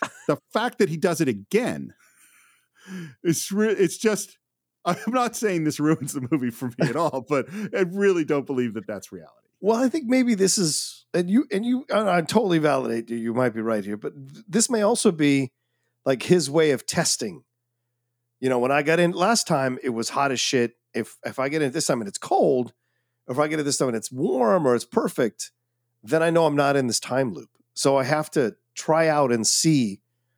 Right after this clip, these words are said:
Speaker 1: what's, what's working, what isn't working, what's causing this. So maybe he's in an experimental place, but I hear you. It seems odd that he's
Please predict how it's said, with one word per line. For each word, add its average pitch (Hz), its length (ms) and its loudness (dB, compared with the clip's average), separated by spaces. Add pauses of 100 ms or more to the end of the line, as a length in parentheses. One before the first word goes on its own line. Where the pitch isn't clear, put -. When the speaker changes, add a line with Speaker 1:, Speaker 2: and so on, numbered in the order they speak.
(240)
Speaker 1:
what's, 127 580 -2 (100)
what's 127 320 0
working, 127 360 2
what 113 120 6
isn't 127 160 2
working, 123 300 -2
what's 110 160 0
causing 127 360 0
this. 120 160 0
So 127 140 2
maybe 147 280 2
he's 139 220 2
in 135 80 4
an 113 120 2
experimental 120 800 0
place, 87 360 -6
but 95 240 -2 (400)
I 156 120 4
hear 170 180 8
you. 113 200 0
It 110 100 -2
seems 123 260 2
odd 113 220 4
that 98 80 -6
he's 95 320 -6